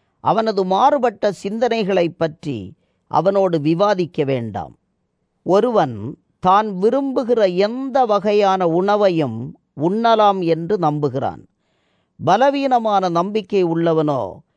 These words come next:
காய்கறிகளை மட்டும் உண்ணலாம் என்று நம்புகிறான். காய்கறிகளை மட்டும் உண்ணுகிறவர்களை பார்த்து மற்றவர்கள்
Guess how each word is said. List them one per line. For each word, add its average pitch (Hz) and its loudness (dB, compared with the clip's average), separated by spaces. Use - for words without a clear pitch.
காய்கறிகளை 208 2
மட்டும் 170 -2
உண்ணலாம் 170 2
என்று 147 -4
நம்புகிறான். 135 -4
காய்கறிகளை 233 2
மட்டும் 190 -2
உண்ணுகிறவர்களை 196 0
பார்த்து 143 -2
மற்றவர்கள் 180 0